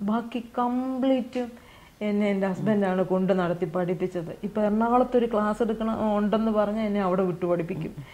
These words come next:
എല്ലായിടത്തും കൊണ്ട് നടന്ന് പഠിപ്പിച്ചു, പക്ഷെ വണ്ടി ഓടിക്കാൻ മാത്രം എന്നെ പഠിപ്പിച്ചില്ല. അപ്പൊ എനിക്ക് വണ്ടി ഓടിക്കാൻ അറിയത്തില്ല. പക്ഷെ ഞാൻ പറഞ്ഞു, "ഇല്ല അപ്പച്ച, എന്നെ വൺ-, പാർലറിൽ കൊണ്ടുവിടേണ്ടത് എൻ്റെ അച്ഛൻ്റെ ഡ്യൂട്ടിയാണ്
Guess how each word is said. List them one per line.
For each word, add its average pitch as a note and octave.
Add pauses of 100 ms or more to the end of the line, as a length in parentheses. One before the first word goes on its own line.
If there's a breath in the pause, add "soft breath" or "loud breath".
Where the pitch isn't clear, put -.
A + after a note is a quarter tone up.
(340 loud breath)
എല്ലായിടത്തും C4+ (100)
കൊണ്ട് A#3+
നടന്ന് G#3
പഠിപ്പിച്ചു, F#3+
പക്ഷെ F#3
വണ്ടി A3
ഓടിക്കാൻ G3+
മാത്രം G3+
എന്നെ F3+
പഠിപ്പിച്ചില്ല. F3 (300 loud breath)
അപ്പൊ C#3+
എനിക്ക് C4+
വണ്ടി C4+
ഓടിക്കാൻ A#3+
അറിയത്തില്ല. F#3 (100)
പക്ഷെ -
ഞാൻ A#3+
പറഞ്ഞു, A3
"ഇല്ല A3+
അപ്പച്ച, F#3+ (640 loud breath)
എന്നെ B3+
വൺ-, G#3+
പാർലറിൽ A3+
കൊണ്ടുവിടേണ്ടത് G3 (680)
എൻ്റെ F#3+
അച്ഛൻ്റെ F3+
ഡ്യൂട്ടിയാണ് F3